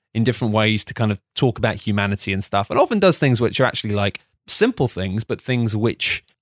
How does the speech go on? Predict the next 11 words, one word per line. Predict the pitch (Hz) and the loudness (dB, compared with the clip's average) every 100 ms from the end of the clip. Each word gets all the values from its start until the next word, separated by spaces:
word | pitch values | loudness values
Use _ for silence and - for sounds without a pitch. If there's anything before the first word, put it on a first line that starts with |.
| - | -2
um, | 107 101 104 | 0 0 0
video | 101 120 110 107 | 2 2 4 2
games | 107 107 107 101 | 2 2 0 -2
wouldn't | 101 107 98 90 | -2 -2 -2 -6
get | 113 101 | -4 -2
away | 98 107 104 | 0 2 0
with | 90 78 - | -2 -8 -8
by, | 85 | -6
like, | 95 - | -4 -8
exploring | - - - 110 104 101 | -6 -6 -2 -2 0 -2
themes, | - 107 101 98 98 | -2 -2 0 0 -4